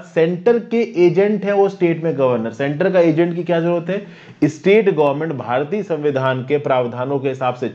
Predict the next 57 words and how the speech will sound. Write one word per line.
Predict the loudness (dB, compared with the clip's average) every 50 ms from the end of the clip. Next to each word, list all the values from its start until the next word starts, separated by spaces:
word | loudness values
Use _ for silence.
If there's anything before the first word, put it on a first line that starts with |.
| -2 0
चल | 0 0
रही | 2 2 0 0 2 0
है | -2
कि | -2 -4 -6
नहीं | -6 -4 -2 -2 -2 0
चल | 0 0 0
रही | 2 2 2 2
है, | 2 2 -2 -6 -18 -4 0
इस | 0 0 0 0
चीज | -2 -4 -4
को | -2 -6 -4
मॉनिटर | -2 -2 -2 -2 -2 -2 -2
करने | 0 -2 -2 -2 -2
के | 0 0
लिए | -2 0
सेंटर | 0 -2 -2 0 -2 -2 -2
का | 0 -2
एक | -4 -2 -2 -2 0 0
आदमी | -2 -4 -4 -6 -6
होना | -6 -6 -6 -6
चाहिए | -6 -4 -6 -6
स्टेट | -6 -2 0 0 0 0 0
में, | 0
और | 0 0 -2 -16 -8 -4 -4 -2
वो | 0 -2 -2
कौन | 0 0 0 0 0
है? | -2 -6 -8 -12 -18 -16
गवर्नर | -12 -12 -12 -10 -12 -12 -12 -12 -12 -12
है। | -16 -18 -20 -20 -20 -20 -20 _ _ _ _ _ _ _ -20 -20 -20 _ _ _ _ _ _ -20 -20 -20 _ 0
नॉर्मल | 2 2 2 4 2 2 2 2
कर | 0 -2
केसेस | -2 -6 -8 -6 -8
में | -6 -6 -6 -8 -10 -16 -20 -20 -20 -20 -6 -2
हर | -2 -2 -2
स्टेट | -4 -4 -4 -4 -4 -2
का | -4 -8 -4 -2
एक | -4 -4 -2 0
गवर्नर | 0 0 0 0 -2
होता | -2 -2 -2 -2 -4
है, | -6 -6 -8 -18 _ _ _ _
लेकिन | 0 2 2 2 2 0 -2 -2 -4 -12 -18 -20 _ _ _ _ _ _ 2
एक | 4 4 4 4 2
गवर्नर | 0 0 2 0 -2 -2 -4 -4
को | -2 -4 -4
दो | -2 0 2 2 2 2 -2 -6 -18 -10 -2
या | 0 0
दो | 0 0 0 0 0 0
से | 0 -2
ज्यादा | -2 -2 0 0 -2
स्टेट्स | -2 0 -2 -2 -2 0 -2
का | -2
गवर्नर | 0 2 2 2 2 2 0 -2
बनाया | -2 -2 -4 -4 -4
जा | -4 -6
सकता | -8 -8 -4 -2 0
है, | 0
या | 0